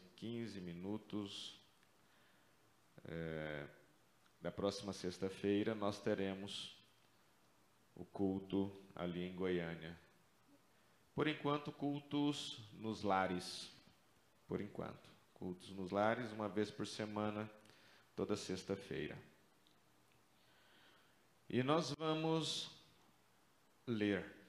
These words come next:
a Bíblia. Vamos ler Lucas, capítulo onze. A irmã Luzia tá aí, Marquinhos? Tá? Cadê ela? Ah, tá aqui.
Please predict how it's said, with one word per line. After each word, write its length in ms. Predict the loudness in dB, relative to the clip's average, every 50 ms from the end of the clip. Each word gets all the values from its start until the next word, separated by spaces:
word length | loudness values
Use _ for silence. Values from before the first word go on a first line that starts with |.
| -20 -14 -6
a 120 | -4 -4
Bíblia. 500 | -2 0 0 0 0 0 -4 -6 -6 -8 -10 -16 -20 -20 -20 -20 -20 -20 -20 -20 -20 -20 -20 -20 -20 -20 -20 -20 _ -20 -20 _ -20 -20 -20 -20 -20 -20 -20 -20 -20 -20 -20 -20 _ _ -20 _ -20 -20 -20 -20 -20 -20 -20 -20 _ -20 -20 -20 -20 -20 -20 -20 -12
Vamos 400 | -8 -8 -8 -6 -6 -6 -6 -6
ler 460 | -4 0 0 2 2 0 0 -2 -6 -10 -16 -20 -20 -20 -20 -20 -20 -20 -20 -20 -20 -20 -20 -20 -20 -20 -20 -20 -20 -20 -20 -20 -20 -20 -20 -20 -20 -20 -14 -6
Lucas, 680 | -2 2 4 4 4 2 2 0 0 0 0 -2 -6 -8 -8
capítulo 880 | -6 -6 -6 -4 -4 -6 -6 -6 -6 -6 -4 -2 0 0 -2 -2 -4 -10 -16 -20 -18 -12 -6
onze. 560 | -2 -2 0 0 -2 -4 -4 -6 -6 -8 -8 -10 -14 -20 -20 -20 -20 -20 -20 -20 -20 -18 -18 -20 -20 -20 -20 -20 -20 -20 -20 -20 -20 -20 -20 -20 -20 -20 -20 -20 -20 -18 -10
A 80 | -4 -4
irmã 180 | 0 0 2 2
Luzia 480 | 4 4 4 4 2 -2 2 2 2
tá 140 | 2 2 0
aí, 280 | 0 0 -2 -2 -4 -4
Marquinhos? 600 | -4 -4 -4 0 2 2 2 2 0 -2 -12 -16 -18 -20 -20 -20 -20 -20 -20 -20 -20 -20 -20 -20 -8
Tá? 280 | 0 2 2 2 2 0 -6
Cadê 260 | -10 -10 -6 -2 -2 -2
ela? 280 | -2 -4 -6 -10 -12 -16 -20 -20 -20 -20 -20 -20 -20 -20 -20 -20 -20 -20 -20 -20 -20 -20 -20 -20 -20 -20 -10 -2
Ah, 120 | 0 0
tá 140 | 0 2 0
aqui. 240 | -2 0 -2 -4